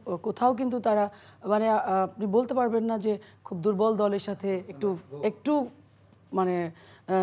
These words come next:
দুর্বল দলের সাথে একটু ফ্যাসিলিটি নিয়ে নিয়ে উঠেছে, এরকম কিন্তু কোনো কিছু না। আম-, আপনি যদি মনে করে দেখেন যে লাস্ট আমি বলেছিলাম যে, আ, ইংল্যান্ড আর ক্রোয়েশিয়ার যে ব্যাপারে একটু পেছনে টানতে হয়, এই জন্য যে ইংল্যান্ড যদি, আ, কোনোভাবে হেরে যায়, সেটা হবে যে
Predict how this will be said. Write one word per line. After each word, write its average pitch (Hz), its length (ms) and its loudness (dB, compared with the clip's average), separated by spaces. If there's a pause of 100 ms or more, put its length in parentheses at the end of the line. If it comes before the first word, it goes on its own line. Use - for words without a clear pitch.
(160)
দুর্বল 196 500 0
দলের 196 220 -2
সাথে 202 140 -6
একটু 214 140 -6
ফ্যাসিলিটি 202 460 -4
নিয়ে 202 200 0
নিয়ে 202 140 2
উঠেছে, 190 340 -2
এরকম 262 220 0
কিন্তু 226 300 -2
কোনো 202 220 0
কিছু 196 240 -2
না। 147 180 -4 (360)
আম-, 208 140 -4
আপনি 208 380 4
যদি 226 160 4
মনে 226 220 4
করে 233 140 4
দেখেন 220 200 0
যে 202 100 2
লাস্ট 196 280 2
আমি 233 120 -2
বলেছিলাম 214 540 0 (380)
যে, 180 340 2 (300)
আ, 208 100 -8
ইংল্যান্ড 233 380 4
আর 226 60 2
ক্রোয়েশিয়ার 214 420 2
যে 190 100 0
ব্যাপারে 170 320 2
একটু 165 180 -4
পেছনে 202 320 -2
টানতে 180 280 -4
হয়, 202 180 -4
এই 247 80 -6
জন্য 190 300 -2 (380)
যে 185 240 0
ইংল্যান্ড 233 380 0 (120)
যদি, 220 420 2 (320)
আ, 185 300 6 (260)
কোনোভাবে 254 360 4
হেরে 220 220 6
যায়, 226 180 2
সেটা 233 260 -4
হবে 226 200 0
যে 208 160 0